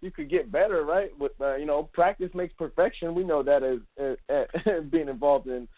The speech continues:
athletics and all that stuff. But can Fergie put up a better national anthem than that? I don't know, 'cause I think that the way she did it, she was giving it her all. But, um, uh, you just look at the reactions of everybody's faces when she was singing it, and they're just kinda like,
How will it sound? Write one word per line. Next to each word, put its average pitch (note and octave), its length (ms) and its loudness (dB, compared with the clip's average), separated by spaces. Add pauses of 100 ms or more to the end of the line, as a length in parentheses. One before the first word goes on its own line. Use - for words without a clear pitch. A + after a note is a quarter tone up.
(200)
athletics C#3+ 500 0
and B2+ 120 -6
all A#2+ 120 2
that A2 280 -8
stuff. C#3 220 4 (380)
But C3 200 2
can C3+ 160 -2
Fergie E3+ 480 2
put F3 140 0
up D#3+ 160 2
a D3+ 60 -8
better E3 280 0
national E3 460 -6
anthem E3+ 360 -6
than D#3 120 -16
that? F#3 260 -8 (200)
I F3+ 160 -6
don't F#3 220 -8
know, E3+ 300 -2
'cause B2+ 140 -8
I C#3+ 80 -2
think F#3 260 -8
that C#3 220 0
the C3+ 60 -6
way E3 320 0
she F#3+ 120 -6
did F#3 220 4
it, F3 200 0
she F3 80 -2
was D#3 140 2
giving D#3+ 300 0
it C#3+ 160 -2
her C#3 180 2
all. E3 320 4 (480)
But, C#3+ 240 0
um, B2+ 420 -6 (580)
uh, C3+ 380 0
you C#3+ 200 -4
just C#3 240 -8
look D3 200 2
at C3+ 200 2
the C3 80 2
reactions C3+ 720 0
of A#2 120 -14
everybody's B2+ 600 -6
faces B2+ 240 -6 (200)
when A#2 220 -8
she C#3 60 -6
was A#2+ 260 -2
singing B2 320 0
it, A2+ 140 0
and A2 160 -6
they're A#2+ 240 4
just A2+ 200 -8
kinda B2 220 2
like, A2+ 380 4